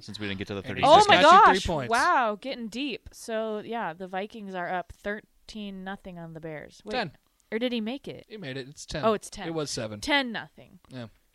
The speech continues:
Speaker 1: T M Z two on the video stream comment section has been to thirty-six countries,
Speaker 3: <gasps>
Speaker 1: and he
Speaker 2: Dang.
Speaker 1: says his, uh, his suggestion would be to get out of the United States so that you appreciate it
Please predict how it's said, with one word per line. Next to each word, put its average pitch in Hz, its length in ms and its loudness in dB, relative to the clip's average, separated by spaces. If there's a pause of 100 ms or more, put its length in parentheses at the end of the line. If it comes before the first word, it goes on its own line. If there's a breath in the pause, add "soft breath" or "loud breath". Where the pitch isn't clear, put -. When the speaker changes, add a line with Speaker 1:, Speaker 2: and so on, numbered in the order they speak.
(240)
Speaker 1:
T 143 160 0
M 131 100 0
Z 110 160 -2
two 123 460 0
on 101 300 -2
the 92 120 -4
video 156 280 0
stream 90 340 -6
comment 82 300 -10
section 87 300 -12
has 85 100 -10
been 90 140 -12
to - 60 -8
thirty-six 143 600 -2
countries, 90 640 -12 (260 loud breath)
Speaker 3:
<gasps> - 280 -20
Speaker 1:
and 98 100 -12
he 92 60 -10
Speaker 2:
Dang. 90 100 -12
Speaker 1:
says 101 320 -2
his, 120 300 -2
uh, 87 300 0 (260)
his 120 180 -4
suggestion 90 680 -6
would 87 100 -10
be 90 200 -10
to - 120 -12
get 117 280 2
out 104 160 4
of 98 80 -4
the 104 80 -8
United 98 260 -4
States 87 300 -8
so 85 80 -12
that 80 80 -4
you 82 180 -4
appreciate 98 540 -8
it 95 160 -4